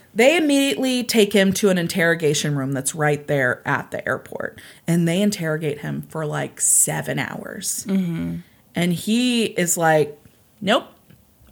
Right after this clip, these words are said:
Speaker 1: I don't know anything about any missing women."
Speaker 2: Oh, come on, dude.
Speaker 1: Yeah. In the meantime, they find the stolen car that he had been driving in the airport parking lot.
Speaker 2: Uh-huh.
Speaker 1: And they go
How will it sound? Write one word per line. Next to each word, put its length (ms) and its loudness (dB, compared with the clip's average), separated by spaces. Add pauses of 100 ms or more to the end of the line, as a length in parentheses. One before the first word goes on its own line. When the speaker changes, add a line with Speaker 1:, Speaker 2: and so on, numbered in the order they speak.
(120)
Speaker 1:
I 180 2
don't 260 -2
know 300 0
anything 400 -2
about 240 -2
any 160 2
missing 360 -4
women." 380 -6 (380)
Speaker 2:
Oh, 420 -4
come 300 -4
on, 220 -4
dude. 140 -4
Speaker 1:
Yeah. 240 2 (500)
In 180 6
the 60 4
meantime, 840 2 (220)
they 200 4
find 480 0
the 140 -4
stolen 460 -2
car 360 2
that 140 -2
he 120 -4
had 120 -2
been 140 -4
driving 400 -2
in 100 -4
the 160 -8
airport 380 -4
parking 440 0
lot. 300 -8
Speaker 2:
Uh-huh. 480 -4
Speaker 1:
And 200 -4
they 180 -2
go 500 4